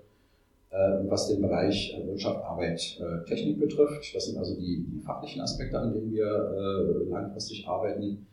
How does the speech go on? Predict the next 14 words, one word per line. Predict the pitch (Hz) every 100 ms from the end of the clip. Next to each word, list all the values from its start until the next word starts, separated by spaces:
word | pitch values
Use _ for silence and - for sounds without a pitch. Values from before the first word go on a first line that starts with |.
| _ _ _ _ -
Das | -
sind | 127
natürlich | 127 - 117 117 95
auch, | 107 117 113 107
äh, | 107
Sachen, | 135 131 113
die | 104
das | 98
Schulleben | - 131 123 123
betreffen, | 117 - 113 117 117 110
äh, | 110 104 107 92 -
sind | 110 113
unsere | 104 104 101 98 98 - -
klassischen, | 98 - 147 131 123 123 120 -